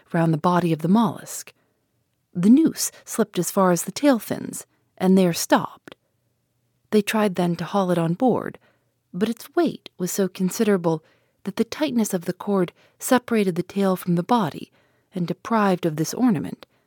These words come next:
he disappeared under the water. "Indeed, is that a fact?" "An indisputable fact, my good Ned." "What length was it?" asked the Canadian.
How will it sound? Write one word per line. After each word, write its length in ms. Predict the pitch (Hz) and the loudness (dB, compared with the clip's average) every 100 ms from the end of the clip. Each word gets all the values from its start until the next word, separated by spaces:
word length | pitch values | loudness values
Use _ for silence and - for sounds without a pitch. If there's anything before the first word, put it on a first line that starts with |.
| _ | _
he 120 | - 202 | -10 -6
disappeared 500 | 196 185 - 180 165 | -4 -6 -4 -2 0
under 180 | 147 | -2
the 100 | 151 | -2
water. 440 | 160 220 - - - _ _ _ _ _ _ _ _ _ _ _ _ _ _ _ _ _ _ - | -4 -4 -4 -10 -18 _ _ _ _ _ _ _ _ _ _ _ _ _ _ _ _ _ _ 2
"Indeed, 680 | 320 294 339 - - - - _ _ | 6 6 6 0 -2 -8 -14 _ _
is 180 | 247 233 | -2 2
that 160 | 349 359 | 2 0
a 40 | |
fact?" 640 | - 339 - - - - - _ _ _ _ _ _ _ - | -2 -2 -2 -6 -20 -20 -20 _ _ _ _ _ _ _ 4
"An 160 | 214 | 4
indisputable 680 | - 214 220 - 311 302 135 | 6 4 4 2 2 2 0
fact, 480 | - - - - - | -4 -8 -8 -12 -4
my 140 | 160 | -4
good 240 | - 139 135 | -2 -4 -2
Ned." 320 | - - - _ _ _ _ _ _ _ _ _ _ _ _ _ _ | -6 -8 -12 _ _ _ _ _ _ _ _ _ _ _ _ _ _
"What 320 | 165 254 330 - | -6 -4 -4 0
length 400 | 240 294 277 - | 2 2 -2 -8
was 180 | 139 | -8
it?" 160 | - - | -8 -10
asked 260 | - 143 - | -10 -8 -8
the 80 | 147 | -10
Canadian. 560 | - 143 - - 196 | -8 -8 -8 -8 -8